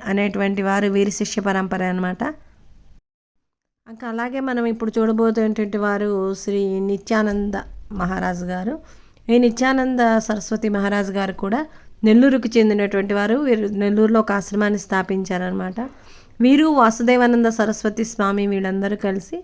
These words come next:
బ్రహ్మానంద సరస్వతి, బ్రహ్మానంద తీర్థ వీళ్ళందరూ కలిసి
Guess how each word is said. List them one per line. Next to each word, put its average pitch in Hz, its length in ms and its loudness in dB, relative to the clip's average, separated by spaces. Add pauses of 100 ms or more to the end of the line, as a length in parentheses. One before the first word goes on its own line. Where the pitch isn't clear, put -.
(1700)
బ్రహ్మానంద 220 460 -4
సరస్వతి, 202 640 -6
బ్రహ్మానంద 196 520 -2
తీర్థ 190 360 -4
వీళ్ళందరూ 190 480 -4
కలిసి 196 420 -8